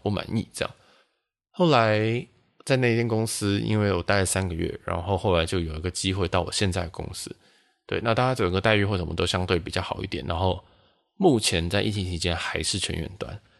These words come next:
所以这段期间其实我花了将近是一年半，哦，大概没有加入，加中间空窗期，大概其实快要两年，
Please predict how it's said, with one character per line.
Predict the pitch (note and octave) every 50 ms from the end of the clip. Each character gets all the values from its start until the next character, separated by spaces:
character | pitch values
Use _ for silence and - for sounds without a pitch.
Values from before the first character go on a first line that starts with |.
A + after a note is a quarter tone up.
| _ _ _ _ _ _ _ _ _
所 | - - A#2+ A#2
以 | A#2 A#2+ A2+ G#2+ G2 F2+ F2 - - _ _ _ _ _ _ _ _ _ _
这 | - E3+ E3+
段 | D#3+ E3+ E3 D3+
期 | - B2
间 | A#2 C3 C3 C3+
其 | - A2
实 | F#2+ A#2+
我 | A2 F2 D#2
花 | - - G#2 F#2 F#2
了 | F2+ E2+ E2
将 | - - F#2 F#2 F#2+
近 | F#2 - F2+ D#2+ D#2+
是 | - - -
一 | - - G2
年 | E2+ D#2+ D2+ D2+
半， | - - - - - - _ _ _ _ _ _ _ _ _ _ _
哦， | - E2 D#2+ - - - -
大 | F2 F2+ F2+
概 | -
没 | F#2 G#2
有 | G#2
加 | F2 - F#2+ G2
入， | G2 F#2+
加 | F#2+ - G#2 G2+
中 | G2+ G#2+ A2 G#2+
间 | G#2+ G#2
空 | - A2 G#2 G#2
窗 | - G2+ F#2+ F#2+
期， | - - A#2+
大 | - - G2
概 | F#2+ F#2+ F#2
其 | - - F#2
实 | E2 - F2 E2+ E2+ E2+ - - _ - _ _ _ _ _ _ _ _
快 | - - A2 G2
要 | G2
两 | F#2+ F2+ D2 B1+ - F2+
年， | F2 -